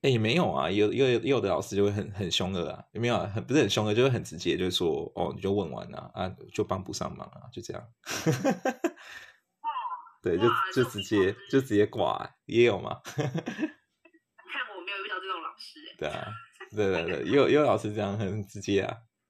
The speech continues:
Speaker 1: 对啊。
Speaker 2: 但是我
Speaker 1: 大家就觉得说，“那是你的问题啊，
Speaker 2: 真的遇到这种老师。
Speaker 1: 我该解都讲了啊，你自己不听啊。”哈，就这样，也有老师这样。
Speaker 2: 但如果是有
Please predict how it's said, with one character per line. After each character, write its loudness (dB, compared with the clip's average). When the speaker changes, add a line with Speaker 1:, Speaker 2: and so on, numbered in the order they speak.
Speaker 1:
对 -6
啊。 -10
Speaker 2:
但 0
是 4
我 4
Speaker 1:
大 -
家 -
就 -4
觉 8
得 10
说 2
，“那 4
是 2
你 4
的 4
问 2
题 0
啊， 4
Speaker 2:
真 -
的 4
遇 -
到 -
这 -
种 -
老 -
师。 8
Speaker 1:
我 8
该 4
解 4
都 2
讲 -4
了 -8
啊， -2
你 -4
自 -8
己 -4
不 -6
听 -6
啊。” -8
哈， -4
就 -6
这 -2
样， -8
也 2
有 6
老 4
师 -2
这 -4
样。 0
Speaker 2:
但 -4
如 -
果 -
是 -10
有 -10